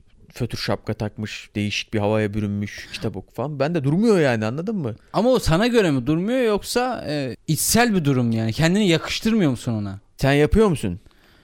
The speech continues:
Speaker 2: Ya ben bir ara yapıyordum.
Speaker 1: Ne yapıyorsun
Speaker 2: Ya
Speaker 1: mesela?
Speaker 2: ben üniversitedeyken hep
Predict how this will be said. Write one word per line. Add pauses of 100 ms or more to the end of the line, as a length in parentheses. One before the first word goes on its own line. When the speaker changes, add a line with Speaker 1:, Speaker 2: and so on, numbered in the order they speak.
(200)
Speaker 2:
Ya
ben
bir
ara
yapıyordum.
Speaker 1:
Ne
yapıyorsun
Speaker 2:
Ya
Speaker 1:
mesela?
Speaker 2:
ben
üniversitedeyken
hep